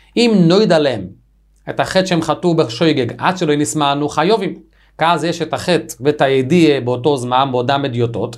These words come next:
אז יש להם חיוב של קורבן אדיוט. אבל אם הידיעה הייתה מי שנסמנו,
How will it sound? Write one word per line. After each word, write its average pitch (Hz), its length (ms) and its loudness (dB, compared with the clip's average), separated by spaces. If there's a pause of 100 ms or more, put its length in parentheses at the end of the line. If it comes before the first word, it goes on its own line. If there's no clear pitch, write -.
(120)
אז - 120 -4
יש - 140 -2
להם 170 120 2
חיוב 202 320 2
של 165 120 2
קורבן 180 280 4
אדיוט. 135 300 -4 (380)
אבל 139 180 0
אם 190 120 0
הידיעה 165 380 4
הייתה 170 260 0
מי 165 140 0
שנסמנו, 160 840 0